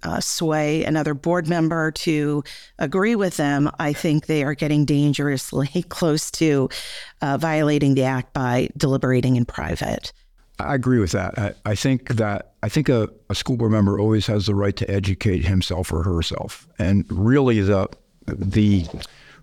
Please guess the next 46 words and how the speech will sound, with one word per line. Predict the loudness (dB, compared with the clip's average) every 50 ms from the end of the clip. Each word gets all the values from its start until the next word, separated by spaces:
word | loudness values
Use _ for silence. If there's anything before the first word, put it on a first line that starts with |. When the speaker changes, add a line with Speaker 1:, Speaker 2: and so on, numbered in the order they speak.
| -16 -10
Speaker 2:
presentation, | -6 -2 0 2 2 2 2 0 0 0 0 2 2 2 2 2 2 2
if | 0 0 0 0
you | 2 2
will, | 2 2 2 0 0 0 0 0 0 0
is | 0 0 0 -2
for | -4 -2 0 0
the | 2 0
purpose | 0 -2 -2 -2 0 0 0 0 0
of | 0 0 0
educating. | 0 0 0 -2 0 0 0 2 2 2 2
And, | 2 0 0
and | 0 0 0 0
sometimes | 0 -2 -2 -2 0 0 -2 -2
school | 0 0 0 0
board | 2 2 2
members | 2 2 2 2 2 0 0
don't | -2 0 0 0 0 -2 -6 -10
publicly | -10 -6 -2 0 0 0 2 2 2 4
want | 4 4 4 4 4
to | 4
be | 4 2 2 2
asking | 2 0 -2 -2 0 0 2 4 4 2 0 -2 -6 _ _ _ _ -20 _ _ -14
questions | -8 -4 -4 -4 -2 0 2 2 2 2
because | 2 0 -2 0 0 0 2 2 2
they | 2 2 2 2
might | 4 4 2 0 -2 -2
feel | -2 0 2 2 2 2
that | 2 2 2
it | 2 0
makes | 0 0 0 -2 -2
them, | 0 0 2 4 2 2 0 -4 _ -6
you | -2 0 2 2
know, | 4 4 4 4
not | 4 2 2 0 -4 -4 -4
look | -2 -2 -2 -2 -4 -4 -2
like | 0 0 0 0
they're | 0 0 2
on | 2 0
top | 0 -2 -4 -4 -4 -2 -2
of | -4 -4
things | -4 -4 0 2 2 2 2 2 0
or | 0 0 0
whatever | 0 0 0 0 0 0 0
the | 0 0 0
reason | 0 0 0 0 0 0 0
is. | 0 0 -2